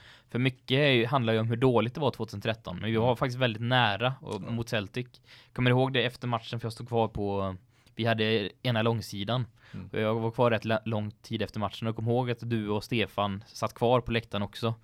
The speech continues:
Speaker 2: Ja.
Speaker 1: Eh, och, och där var det så här, ett mål bara.
Speaker 2: Absolut.
Speaker 1: Och, eh, det kändes som att det var så jäkla nära.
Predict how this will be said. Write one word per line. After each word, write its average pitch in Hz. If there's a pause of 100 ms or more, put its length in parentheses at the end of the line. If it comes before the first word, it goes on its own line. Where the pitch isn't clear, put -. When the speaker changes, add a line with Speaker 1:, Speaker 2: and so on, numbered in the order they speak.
(160)
Speaker 2:
Ja. 92 (320)
Speaker 1:
Eh, 104
och, 98
och 120
där 127
var 123
det 127
så 139
här, 104 (160)
ett -
mål 104
bara. 95 (280)
Speaker 2:
Absolut. -
Speaker 1:
Och, 104
eh, 98
det 92
kändes 110
som 120
att 110
det 120
var 107
så 107
jäkla 104
nära. 113